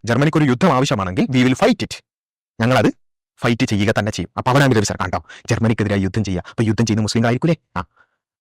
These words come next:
"If Germany wants to kill us," ഞങ്ങളെ കൊല്ലാനാണ് ജർമ്മനി ഉദ്ദേശിക്കുന്നതെങ്കിൽ, "we will slaughter them," ഞങ്ങൾ അവരെ സ്ലോട്ടർ ചെയ്യും. ആ, അപ്പൊ us them എന്ന് കിട്ടി, അപ്പൊ അത് മുസ്ലിം ആയിരിക്കും. ആ, രവി സാറിന് സന്തോഷമായി. "Die or go to prison with pride," ഞങ്ങൾ മരിക്കാനും തയ്യാറാണ്,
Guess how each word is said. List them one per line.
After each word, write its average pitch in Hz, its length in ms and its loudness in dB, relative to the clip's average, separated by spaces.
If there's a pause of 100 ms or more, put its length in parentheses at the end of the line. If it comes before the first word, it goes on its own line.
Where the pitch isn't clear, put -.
(140)
"If 202 80 2
Germany 175 360 4
wants 180 240 2
to - 120 -2
kill 254 200 2 (100)
us," - 260 -6
ഞങ്ങളെ 180 280 2
കൊല്ലാനാണ് 160 460 2
ജർമ്മനി 127 340 0
ഉദ്ദേശിക്കുന്നതെങ്കിൽ, 110 680 -2 (180)
"we 247 60 2
will 262 140 0
slaughter 247 320 4
them," 208 120 2
ഞങ്ങൾ 180 280 -8
അവരെ 180 140 0
സ്ലോട്ടർ 170 280 2
ചെയ്യും. 139 220 0 (180)
ആ, 90 200 -4
അപ്പൊ - 260 0
us 117 260 -2
them 131 160 2
എന്ന് 107 140 0
കിട്ടി, 101 200 -4 (180)
അപ്പൊ 113 120 0
അത് 113 80 0
മുസ്ലിം 104 240 -2
ആയിരിക്കും. 95 320 -6
ആ, 98 80 -6 (480)
രവി 98 40 -2
സാറിന് 107 220 -2
സന്തോഷമായി. 95 380 -4 (580)
"Die 160 380 4
or 131 160 2
go 156 100 6
to - 60 -2
prison 151 340 2
with 190 140 0 (100)
pride," - 400 0 (140)
ഞങ്ങൾ 117 320 0
മരിക്കാനും 139 340 0
തയ്യാറാണ്, 170 300 2